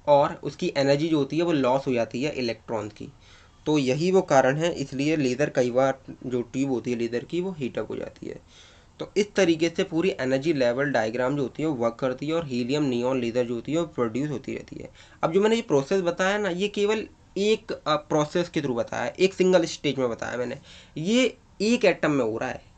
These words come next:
ठीक है ना, हीलियम और नियॉन के बीच में। ऐसे ही millions of जो है एटम्स होंगे हीलियम के, नियॉन के, पूरी लेज़र के ट्यूब के अंदर। तो ऐसे बहुत सारे फोटॉन्स प्रोड्यूस हो रहे होंगे और बहुत सारे, अ, लेज़र लाइट का आपको स्टिमुलेट एमिशन हो रहे होंगे, जिसके कारण लेज़र लाइट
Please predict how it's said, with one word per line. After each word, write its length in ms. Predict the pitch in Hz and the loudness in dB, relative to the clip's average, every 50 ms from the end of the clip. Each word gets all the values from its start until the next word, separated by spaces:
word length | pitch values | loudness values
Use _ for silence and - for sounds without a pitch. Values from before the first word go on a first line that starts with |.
| - | -12
ठीक 120 | - 226 - | -8 -6 -4
है 60 | 254 | -4
ना, 300 | 214 165 147 143 147 151 185 - - _ - | -4 -6 -8 -10 -14 -16 -20 -20 -20 _ -6
हीलियम 300 | 139 135 131 139 147 151 | -4 -2 0 2 2 2
और 80 | 147 143 | 2 2
नियॉन 280 | 135 127 123 123 120 | 2 2 0 0 -2
के 80 | 117 123 | -4 -6
बीच 180 | 110 113 113 127 | -8 -8 -8 -8
में। 120 | 123 123 - - - - - | -10 -10 -10 -14 -20 -6 -4
ऐसे 200 | - 175 - 233 | -4 0 2 2
ही 160 | 233 233 240 | 2 2 2
millions 760 | 214 175 135 131 131 139 143 147 160 185 190 190 196 185 - | 2 4 4 4 4 4 4 2 4 4 4 2 2 0 0
of 360 | 170 160 165 165 - - - | 2 2 2 0 -2 -8 -8
जो 200 | 139 127 135 127 135 | -4 -2 -2 0 0
है 160 | 147 - - - | -2 -2 0 -2
एटम्स 400 | 131 131 - - 147 147 139 143 | -4 -2 0 0 0 0 0 0
होंगे 220 | 131 123 127 135 | -2 0 0 0
हीलियम 460 | 131 110 117 120 117 123 127 127 127 | 0 0 -2 -4 -2 0 0 0 0
के, 240 | 123 - 127 123 123 | -2 -2 -2 -2 0
नियॉन 420 | 120 120 123 123 123 127 123 123 123 | 0 0 2 2 2 2 2 0 0
के, 120 | - 135 | -2 -4
पूरी 240 | 117 123 127 131 127 | -2 -2 0 0 0
लेज़र 360 | 120 123 123 120 113 131 127 | 2 2 0 0 0 -2 -2
के 160 | 123 - 131 | 0 -2 -2
ट्यूब 340 | 127 - - 127 123 117 - | -2 -2 -4 -6 -6 -6 -4
के 100 | - 135 | -2 -2
अंदर। 260 | 123 123 123 123 123 - - - - - - - | -2 0 -2 -4 -6 -8 -12 -20 -20 -18 -10 -10
तो 60 | 147 | -4
ऐसे 120 | 147 185 | -2 -2
बहुत 400 | 156 127 113 120 123 135 147 - | -2 0 2 2 2 2 2 2
सारे 160 | - 151 147 | 2 2 2
फोटॉन्स 440 | 151 - 143 127 131 - 135 135 135 | 2 0 -2 -2 0 2 2 0 2
प्रोड्यूस 280 | 139 - 120 123 127 120 | 0 -2 -2 -2 -2 -2
हो 80 | 127 | -2
रहे 180 | 117 123 127 127 | -2 0 0 0
होंगे 140 | 139 170 190 | 2 2 0
और 80 | 185 | 0
बहुत 400 | 151 123 110 120 117 127 139 143 | -2 -2 -2 -2 0 2 2 0
सारे, 460 | 143 - - 127 123 127 160 185 196 196 - - - - - - - - - - | 0 -2 -4 -4 -2 0 0 -2 -2 -4 -8 -16 -20 -20 -20 -20 -20 -20 -20 -6
अ, 160 | - 127 127 127 | -2 0 0 0
लेज़र 460 | 123 123 120 127 127 120 127 135 135 | 0 0 0 0 0 2 2 0 2
लाइट 340 | 131 123 120 117 123 120 - - - - - - - - - | 2 2 2 0 0 -2 -6 -14 -20 -20 -20 -20 -20 -20 -8
का 240 | - 127 123 120 123 | -4 -2 -2 -2 -2
आपको 540 | - - - 117 - - - - 131 - 139 | -4 -6 -8 -10 -10 -10 -8 -6 -6 -6 -4
स्टिमुलेट 380 | - - 147 135 135 139 127 | -2 0 0 2 2 2 0
एमिशन 320 | 131 123 123 120 - 139 127 | 0 -2 -2 -2 -2 -4 -4
हो 80 | 123 | -2
रहे 120 | 120 123 120 | -2 -2 -2
होंगे, 140 | 131 156 | -2 -4
जिसके 200 | 170 160 - 147 | -4 -4 -4 -4
कारण 240 | - 131 135 143 143 | -4 -2 -4 -2 -2
लेज़र 200 | 120 120 113 123 | -4 -2 -2 -2
लाइट 280 | 117 113 113 151 190 | -2 -2 -4 -4 -6